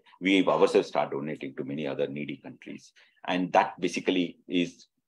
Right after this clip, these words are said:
direct outcome of people who are doing basic science in genetics and leading to development of new, uh, crop varieties. And of course,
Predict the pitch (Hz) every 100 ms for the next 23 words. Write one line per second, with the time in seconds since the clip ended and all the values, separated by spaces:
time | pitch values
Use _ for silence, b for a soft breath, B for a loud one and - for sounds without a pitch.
0 | _ - 92 107 110 - 87 - 95 82
1 | 80 - _ _ _ _ _ _ _ _
2 | 107 110 101 92 92 85 85 85 95 -
3 | 78 78 85 73 - 123 120 113 - -
4 | - _ _ _ _ - 104 104 101 -
5 | - 90 95 98 95 - 87 87 80 _
6 | _ _ _ 90 87 92 90 82 80 85
7 | 90 90 82 - _ - 73 67 65 -
8 | 87 - 76 73 - 78 - - _ b
9 | b - 95 - 101 92 -